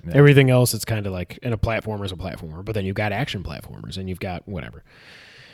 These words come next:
Speaker 2: <sighs> I don't know.
Speaker 1: Yeah.
Speaker 2: All right. News of the week time.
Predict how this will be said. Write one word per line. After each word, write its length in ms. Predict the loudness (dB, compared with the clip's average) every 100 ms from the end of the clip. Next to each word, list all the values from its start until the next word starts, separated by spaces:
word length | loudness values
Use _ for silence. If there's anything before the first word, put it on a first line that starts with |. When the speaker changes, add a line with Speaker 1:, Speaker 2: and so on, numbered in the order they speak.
| -20
Speaker 2:
<sighs> 760 | -20 -20 -20 _ _ -20 -18 -10
I 40 |
don't 880 | -10 -10 -16 -20 -20 -20 -20 -12 -8
know. 60 | -6
Speaker 1:
Yeah. 80 | -8 -14 -20 -20 _ _ _ _ _ _ _ _ -6
Speaker 2:
All 100 | -4
right. 280 | -4 -6 -10 _ _ _ _ _ _ _ -20 _ _
News 240 | 8 10 10
of 60 |
the 60 | 10
week 220 | 10 8
time. 600 | 8 8 8 6 4 -2